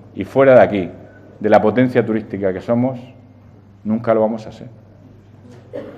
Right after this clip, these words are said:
Y esa es la llamada que yo les hago a ustedes. Esa es la llamada que yo les hago a ustedes. El presupuesto se verá, pero al final las cosas, independientemente del presupuesto, hay que creérselas. Y yo le digo una cosa,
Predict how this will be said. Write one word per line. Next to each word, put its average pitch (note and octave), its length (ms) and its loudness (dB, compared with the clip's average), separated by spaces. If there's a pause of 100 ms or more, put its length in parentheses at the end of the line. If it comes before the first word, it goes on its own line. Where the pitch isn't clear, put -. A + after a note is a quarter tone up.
(500)
Y G2+ 100 -4
esa B2 200 0
es C#3 60 0
la B2+ 220 4
llamada A#2 360 2
que G2+ 100 -2
yo A2 100 0
les A#2 180 -2
hago A2 260 2
a - 80 -2
ustedes. F#2+ 560 -2 (1160)
Esa B2+ 200 -4
es D3+ 60 0
la B2+ 160 2
llamada A#2 400 0
que G#2 120 -4
yo A#2+ 140 -2
les B2 220 -6
hago A2 160 2
a G2 60 -4
ustedes. - 340 -12 (640)
El - 60 -20
presupuesto C#3+ 460 -6
se B2+ 160 -6
verá, F#2 540 -2 (340)
pero F#2+ 200 -2
al F#2 80 -2
final C3+ 360 0
las - 120 0
cosas, C3+ 480 -6 (200)
independientemente G#2+ 880 -2
del F#2+ 60 -4
presupuesto, G#2+ 540 -4
hay B2 160 0 (100)
que F2+ 140 -6
creérselas. - 560 -6 (720)
Y A#2+ 80 -6
yo C#3 80 4
le C3 80 2
digo B2+ 140 0
una F2+ 140 0
cosa, E2 300 -8